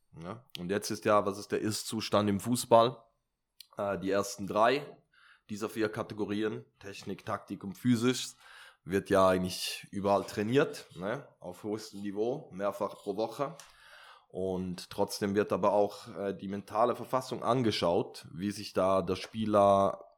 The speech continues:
hält, oder? Oder die Spielerin, oder? Wer, wie die Stärken davon sind. Und das Problem ist einfach nach wie vor, dass von den Vereinen aus, von den N L Zs, immer noch viel zu wenig gemacht wird. Das heißt, die allerwenigsten,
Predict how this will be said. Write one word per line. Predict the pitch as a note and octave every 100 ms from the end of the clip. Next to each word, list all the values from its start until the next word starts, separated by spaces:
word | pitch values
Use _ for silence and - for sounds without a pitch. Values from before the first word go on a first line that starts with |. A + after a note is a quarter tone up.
| _
hält, | - G#2+ F2+ -
oder? | D#2 F#2+
Oder | F#2 F#2
die | F2+
Spielerin, | - G2 F2+ E2+ D#2 D#2+
oder? | E2+ F2+ F#2 B1+
Wer, | E2+ F2 F2 E2+
wie | F2+
die | F2+
Stärken | F2+ G2 F#2+ - F2
davon | D#2+ E2
sind. | E2 D#2+ - _ _ -
Und | D2+ D2+ -
das | -
Problem | - F2+ C3
ist | B2+ -
einfach | F2 E2+ F2
nach | F2+ E2 F2
wie |
vor, | - E2+ F#2 B2+ - - - - - _
dass | D#2+ D#2+
von | - E2
den | E2+
Vereinen | D#2+ F2+ G#2 C3 A#2+
aus, | B1+ D#2+ E2
von | -
den | D#2
N | - A2
L | A2
Zs, | - F2 C#2 - - -
immer | E2+ F2+
noch | F2+
viel | - - A#2 A2
zu | - F#2+
wenig | F#2+ F2+ F2
gemacht | F2 E2+ - -
wird. | C2 F2
Das | F#2+
heißt, | E2+ - _ - - - - _
die | F#2 -
allerwenigsten, | G#2 B2+ G2+ F#2+ G#2+ G#2 - - F#2+ F2+ F2+